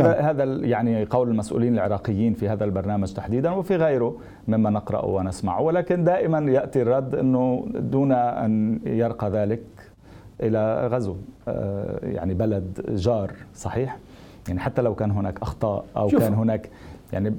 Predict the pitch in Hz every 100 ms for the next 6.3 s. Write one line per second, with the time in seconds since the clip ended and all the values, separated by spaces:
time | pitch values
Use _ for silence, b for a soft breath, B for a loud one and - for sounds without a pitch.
0 | - 120 123 135 151 151 156 185 185 185
1 | 160 - 208 185 190 220 208 151 - 196
2 | 202 196 185 180 135 127 127 170 156 151
3 | 170 170 135 139 139 - 135 131 120 139
4 | 139 123 123 135 147 139 160 160 151 -
5 | 131 147 127 117 - - 117 120 120 135
6 | - 110